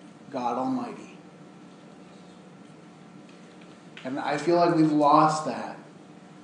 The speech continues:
in the church today. I can think of so many friends,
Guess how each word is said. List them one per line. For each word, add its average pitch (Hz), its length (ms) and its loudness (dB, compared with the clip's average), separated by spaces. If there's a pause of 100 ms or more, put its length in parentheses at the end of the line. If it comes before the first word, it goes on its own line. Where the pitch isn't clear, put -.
(720)
in 135 260 -2
the 131 80 2
church 117 420 -8
today. 104 320 -12 (1500)
I 139 80 -8
can 160 180 6
think 160 140 6
of 156 120 4
so 165 240 2
many 160 240 4
friends, 156 520 4